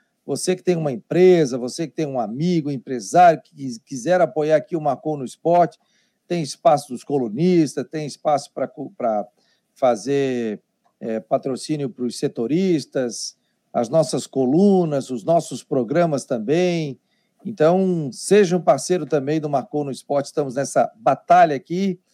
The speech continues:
com o site do Marcou, que completou um ano. O projeto já tem treze anos, mas a gente segue aí com esse projeto, com site, com redes sociais, e realmente é uma pauleira muito grande.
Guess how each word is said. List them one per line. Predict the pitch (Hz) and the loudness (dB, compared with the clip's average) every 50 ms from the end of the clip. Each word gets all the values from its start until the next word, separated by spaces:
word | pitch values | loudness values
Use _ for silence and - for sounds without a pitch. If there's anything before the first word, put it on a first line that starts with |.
| _ _ _ _ _ _ _ _ _ | _ _ _ _ _ _ _ _ _
com | - 156 170 | -4 -4 -4
o | 156 | -4
site | - - - 160 156 156 - - | -2 0 2 2 2 0 -4 -8
do | 156 | -6
Marcou, | 147 139 147 - 156 160 156 | -4 -4 -4 -2 -4 -6 -6
que | - | -6
completou | - 147 147 135 143 135 123 - 160 156 147 | -6 -8 -6 -4 -4 -6 -4 -4 -4 -4 -2
um | 139 156 | 0 2
ano. | 190 220 240 233 | 2 2 2 0
O | |
projeto | 170 - 170 135 123 165 175 165 | -2 -4 -4 0 0 0 0 0
já | - 147 | 0 -2
tem | 139 - 156 139 | -2 -4 -6 -8
treze | - - 156 160 175 165 139 117 131 139 | -6 -4 -2 -2 -2 -2 -2 -2 -2 -2
anos, | 139 156 165 156 143 | -2 -2 -4 -4 -4
mas | 139 160 160 151 139 117 - - - - _ _ _ _ _ _ _ _ _ | 0 0 2 0 0 -2 -6 -10 -12 -14 _ _ _ _ _ _ _ _ _
a | - - | -8 -8
gente | 110 123 147 147 135 - | -6 -6 -6 -8 -8 -6
segue | - - 151 147 143 120 131 | -2 2 2 2 2 2 -2
aí | 135 143 139 | -4 -4 -4
com | 135 156 147 139 135 131 127 127 | -4 -6 -6 -6 -6 -6 -6 -6
esse | 120 - | -6 -8
projeto, | - - 143 135 120 104 135 143 127 - | -8 -6 -6 -4 -2 -2 -2 -2 -2 -6
com | _ - 113 | _ -14 -12
site, | - - - 160 156 151 139 - - - - | -4 0 4 6 6 4 4 0 -8 -18 -20
com | - - 120 113 107 104 104 101 - | -18 -16 -14 -12 -12 -12 -14 -14 -10
redes | 104 131 139 131 - | -8 -6 -6 -8 -8
sociais, | - 123 110 - - 139 143 147 151 143 131 123 - - - - _ _ _ _ _ _ _ _ _ _ | -12 -12 -10 -6 2 4 6 8 8 6 4 2 -4 -8 -12 -14 _ _ _ _ _ _ _ _ _ _
e | - 104 | -8 -4
realmente | 127 127 120 117 143 147 - | -2 0 0 0 -2 -2 0
é | 151 | 0
uma | 139 135 123 113 - - _ _ | 2 2 2 0 0 -6 _ _
pauleira | - 165 156 147 139 143 147 139 | 6 6 6 6 6 4 2 2
muito | 135 135 139 - 143 | 0 -2 -4 -4 -4
grande. | 123 117 110 104 90 80 - - | -4 -4 -4 -4 -6 -8 -14 -20